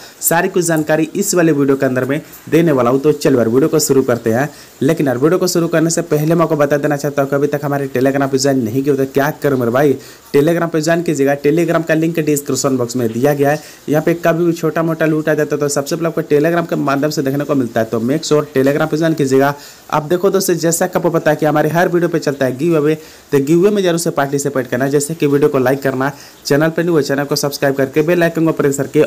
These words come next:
all पे select करना पड़ेगा, और इस video को share करना friend सर्कल के साथ,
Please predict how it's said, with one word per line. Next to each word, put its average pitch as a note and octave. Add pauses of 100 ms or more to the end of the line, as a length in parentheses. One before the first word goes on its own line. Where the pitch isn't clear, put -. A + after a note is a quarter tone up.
all F3+
पे F#3
select E3
करना C#3+
पड़ेगा, C#3 (400)
और C#3+
इस G3
video F3
को F3
share D#3+
करना D3+
friend C#3
सर्कल C3+
के D#3
साथ, C#3